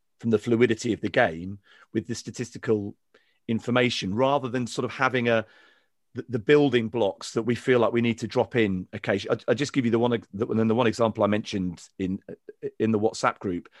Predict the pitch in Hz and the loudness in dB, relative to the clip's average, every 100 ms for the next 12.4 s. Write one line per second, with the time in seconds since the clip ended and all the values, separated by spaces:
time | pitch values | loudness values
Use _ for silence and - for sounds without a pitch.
0 | - - _ - 98 104 98 107 101 92 | -20 -20 _ -10 -2 0 2 2 0 -2
1 | - _ _ - 95 - 95 101 95 95 | -6 _ _ -8 -8 -6 -4 -4 -4 -6
2 | 95 90 90 - - _ 117 110 - - | -6 -8 -10 -18 -20 _ -4 0 -2 0
3 | 139 113 180 175 127 98 104 104 92 82 | 0 4 4 6 4 4 2 2 -4 -10
4 | _ _ _ _ _ - 135 135 - 165 | _ _ _ _ _ 0 0 2 2 4
5 | 143 127 131 120 123 85 85 95 _ _ | 4 2 2 4 4 2 -4 -8 _ _
6 | _ _ 120 127 123 110 117 113 110 123 | _ _ 2 4 4 4 2 4 2 2
7 | - 110 85 90 _ _ _ _ - 107 | 2 0 0 -6 _ _ _ _ -10 -4
8 | - 139 127 120 131 110 - 120 117 117 | 0 0 0 0 2 2 2 2 2 -4
9 | - - 120 113 104 92 110 113 107 80 | -6 2 4 6 4 0 -2 2 2 0
10 | 64 - _ _ _ _ 170 220 262 - | -8 -20 _ _ _ _ 0 2 2 2
11 | - 160 143 - 139 156 139 139 170 - | 6 8 8 6 2 2 4 6 4 2
12 | 82 82 - | -4 -4 -8